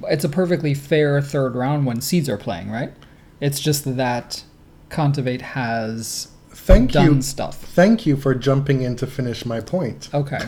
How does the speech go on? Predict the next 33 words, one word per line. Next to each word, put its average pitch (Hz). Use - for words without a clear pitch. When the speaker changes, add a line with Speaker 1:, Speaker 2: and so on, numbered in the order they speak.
Speaker 1:
well, 113
just 135
deal 127
with 110
it. -
Speaker 2:
<laughs> -
Speaker 1:
It's 143
called 143
dialogue. 120
Speaker 2:
My 156
point 147
is, 113
by 156
and 147
large, 123
this 135
was 147
not 127
a 123
women's 117
draw, 110
or 127
a 131
men's 139
draw -
for 123
that 120
matter, 113
where 110
you 123
could 135
necessarily 127
feel 123